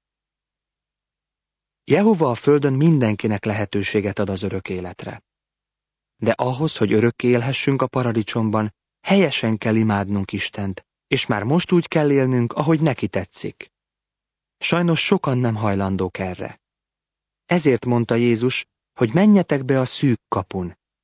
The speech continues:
mert széles és tágas az az út, amely a pusztulásba visz,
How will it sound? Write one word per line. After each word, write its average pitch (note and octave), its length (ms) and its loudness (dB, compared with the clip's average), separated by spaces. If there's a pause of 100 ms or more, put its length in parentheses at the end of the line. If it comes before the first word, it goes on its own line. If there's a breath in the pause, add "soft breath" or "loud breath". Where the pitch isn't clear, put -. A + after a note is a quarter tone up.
mert G#2+ 240 -4
széles C#3+ 760 0
és - 260 -2
tágas B2 460 -2
az A2+ 120 0
az G#2 160 -2
út, G2+ 220 -2
amely G#2+ 240 0
a G2 60 -2
pusztulásba G2 720 -4
visz, F2+ 360 -10